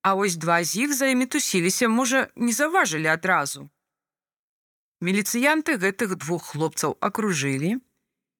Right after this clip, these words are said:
і я так крышачку праз плот падышоў да іх, стаю і слухаю, як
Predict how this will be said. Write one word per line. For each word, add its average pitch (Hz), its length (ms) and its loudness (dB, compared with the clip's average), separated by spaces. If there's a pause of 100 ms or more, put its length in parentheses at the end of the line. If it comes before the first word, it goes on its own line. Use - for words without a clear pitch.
(380)
і 220 80 2
я 240 240 4
так 240 320 -2
крышачку 220 560 -2
праз 208 260 -2
плот 175 400 -2
падышоў 226 540 0
да 190 100 2
іх, 170 220 0
стаю 277 640 0 (340)
і 262 100 -2
слухаю, 165 600 0
як 269 480 0